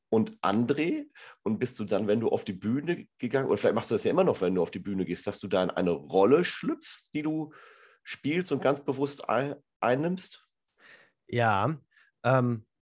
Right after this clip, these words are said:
Speaker 2: also zu den Künstlernamen muss ich am Anfang sagen, dass wir damals die uns gegeben haben, wir dachten, das müsste so in der Szene. <laughs>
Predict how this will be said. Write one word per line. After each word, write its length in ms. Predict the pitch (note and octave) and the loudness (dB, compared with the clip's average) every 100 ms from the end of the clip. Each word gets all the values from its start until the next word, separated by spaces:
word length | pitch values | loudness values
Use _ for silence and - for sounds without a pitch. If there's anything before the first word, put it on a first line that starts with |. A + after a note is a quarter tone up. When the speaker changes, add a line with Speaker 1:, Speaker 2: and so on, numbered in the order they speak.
| _ - | _ -4
Speaker 2:
also 160 | - B2+ | -2 0
zu 80 | |
den 80 | E3+ | -2
Künstlernamen 500 | C#3 F#3+ F#3+ E3 D#3+ | 0 0 0 2 2
muss 160 | D#3+ D3+ | 0 -2
ich 200 | C#3+ - | -6 -2
am 80 | C3+ | 0
Anfang 320 | C3 D3+ C3+ | 0 0 0
sagen, 340 | B2 A#2+ C3+ | 2 2 2
dass 160 | A#2 - | -4 -4
wir 80 | A#2+ | 0
damals 300 | A#2 C3 - | 2 0 -2
die 120 | A2+ | -6
uns 240 | G#2+ A2+ | -6 -6
gegeben 300 | A2+ A2 A#2+ | -4 -2 -2
haben, 240 | A2 A2+ F#2+ | -2 -2 -2
wir 60 | |
dachten, 260 | G2 F#2+ A2+ | -6 -6 -6
das 140 | G2+ | -6
müsste 300 | F2 F#2 - | -8 -10 -12
so 260 | G2+ - F#2+ _ _ - | -12 -14 -16 _ _ -16
in 80 | |
der 80 | E2 | -14
Szene. 380 | - E2+ D#2+ G2 _ | -14 -14 -16 -18 _
<laughs> 1080 | C#3 F#3 F#3+ - A#3 - - - G#3+ A#3 - | 2 4 4 4 6 6 4 4 2 -2 -4